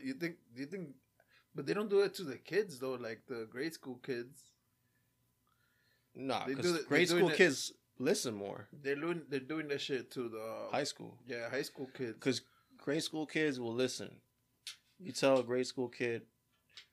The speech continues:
Speaker 2: "Put your fucking phone in your book bag, leave it in there, or you're going to the principal's office."
Speaker 1: Bro, I
Speaker 2: Bro,
Speaker 1: remember
Speaker 2: you're gonna, you're gonna, as a little kid, you're gonna fucking listen, right? Most of
Speaker 1: Yeah.
Speaker 2: the, your elementary school kids listen.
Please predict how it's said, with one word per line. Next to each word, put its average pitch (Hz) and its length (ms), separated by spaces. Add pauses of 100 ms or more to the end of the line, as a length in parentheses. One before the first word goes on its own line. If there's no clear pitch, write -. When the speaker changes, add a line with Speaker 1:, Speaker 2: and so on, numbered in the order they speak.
(140)
Speaker 2:
"Put 120 160
your 123 140
fucking 120 400
phone 107 360
in 101 120
your 101 100
book 98 240
bag, 98 300
leave 104 280
it 101 80
in 98 140
there, 98 220
or 110 420 (540)
you're 117 120
going 104 180
to 98 60
the 95 60
principal's 95 500
office." - 520 (160)
Speaker 1:
Bro, 131 120
I 147 140
Speaker 2:
Bro, 160 80
Speaker 1:
remember 120 400
Speaker 2:
you're 123 140
gonna, 131 220 (140)
you're 131 120
gonna, 139 180 (500)
as 147 220
a 147 60
little 156 200
kid, 131 280
you're 123 80
gonna 127 160
fucking 104 360
listen, 131 280 (760)
right? 131 280 (100)
Most 165 240
of 262 60
Speaker 1:
Yeah. - 60
Speaker 2:
the, 202 80
your 175 200
elementary 180 580
school 117 480
kids 110 420
listen. 120 360